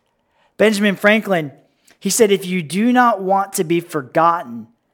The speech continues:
as soon as you're dead, either write something worth reading or do something worth writing about." Hey, turn to the person next to you and just say, "Do something. Do something. Let's do something." What will I do today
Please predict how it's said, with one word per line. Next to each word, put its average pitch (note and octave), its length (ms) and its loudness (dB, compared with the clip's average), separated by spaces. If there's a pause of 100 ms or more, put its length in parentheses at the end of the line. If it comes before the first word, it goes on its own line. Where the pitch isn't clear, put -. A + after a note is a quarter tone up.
as D3+ 140 -2
soon D4 400 0
as B3 160 -2
you're A#3 100 0
dead, E3+ 380 0 (580)
either F3 260 2
write E3+ 280 2
something B3 420 0
worth A#3+ 220 2
reading E3+ 480 -4 (140)
or D#3+ 100 -2
do E3 260 0
something F#3 340 -4
worth F3 180 -4
writing D3+ 280 -2
about." B2 380 -10 (720)
Hey, F#3+ 160 0
turn B3 180 0
to B3+ 40 -2
the A#3+ 60 -2
person F#3 280 -2
next F3 200 -2
to F#3 60 -2
you E3 40 -2
and D#3+ 80 -6
just E3 140 -6
say, D#3 140 -2
"Do D#3+ 260 -4
something. B2 500 -10 (380)
Do G3+ 200 0
something. B2+ 560 -10 (380)
Let's D3+ 180 -8
do G#3+ 260 0
something." C3 540 -8 (800)
What B3+ 260 2
will C#4 120 4
I A3+ 280 4
do G#3 280 -4
today D3+ 880 -4